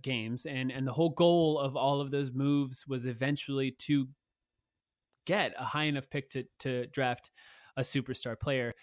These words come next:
So there's a lot riding on this draft for McDonough, and, and it'll be interesting to see,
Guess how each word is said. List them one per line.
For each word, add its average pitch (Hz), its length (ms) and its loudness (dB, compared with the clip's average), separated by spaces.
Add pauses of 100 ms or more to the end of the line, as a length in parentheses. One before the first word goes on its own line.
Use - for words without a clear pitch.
(180)
So 139 280 2
there's 156 240 2
a 190 40 6
lot 180 320 4
riding 156 420 6
on 139 160 2
this 135 140 0
draft 127 320 -4
for 127 220 -2
McDonough, 113 540 -4
and, 113 180 -4
and 127 160 -4
it'll 131 140 0
be 143 120 0
interesting 139 460 -2
to 127 60 -4
see, 120 480 -2